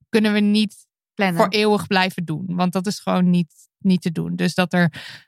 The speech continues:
Speaker 1: eh, zometeen weer een ziekenhuis gaat zijn. En, en dat de, ik, ik hou er wel rekening mee dat migraine er altijd is.
Speaker 2: Mhm.
Speaker 1: Maar wel dat het manage-, manageabler wordt.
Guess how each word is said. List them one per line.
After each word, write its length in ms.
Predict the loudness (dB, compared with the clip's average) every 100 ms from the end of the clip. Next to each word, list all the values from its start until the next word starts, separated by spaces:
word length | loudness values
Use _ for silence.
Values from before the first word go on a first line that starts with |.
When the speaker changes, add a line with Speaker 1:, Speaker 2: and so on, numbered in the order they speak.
| _
Speaker 1:
eh, 240 | 0 2 2
zometeen 560 | 2 2 2 2 2
weer 200 | 2 0
een 80 | 0
ziekenhuis 440 | 0 2 2 0 -6
gaat 180 | -10
zijn. 460 | -2 0 2 0 -2
En, 180 | -2 -2
en 160 | -2 -2
dat 280 | -2 -6 -10
de, 200 | -12 -10
ik, 220 | -12 -16
ik 160 | -18 -4
hou 140 | 0
er 60 | 2
wel 140 | 2
rekening 260 | 0 -2 0
mee 100 | 0
dat 160 | -2 -6 _
migraine 360 | -2 2 2 2
er 140 | 0
altijd 320 | -2 -4 -6 -2
is. 260 | -2 -2
Speaker 2:
Mhm. 320 | 2 2 2 -4 _ _ _ 0
Speaker 1:
Maar 240 | 0 2
wel 200 | 0 -2
dat 180 | -4 -4
het 260 | -4 -6 _
manage-, 600 | 0 2 2 2 2 0 _ -2
manageabler 1040 | 0 2 2 0 -2 -10 -4 0 2 2
wordt. 560 | 0 0 -4 -10 -6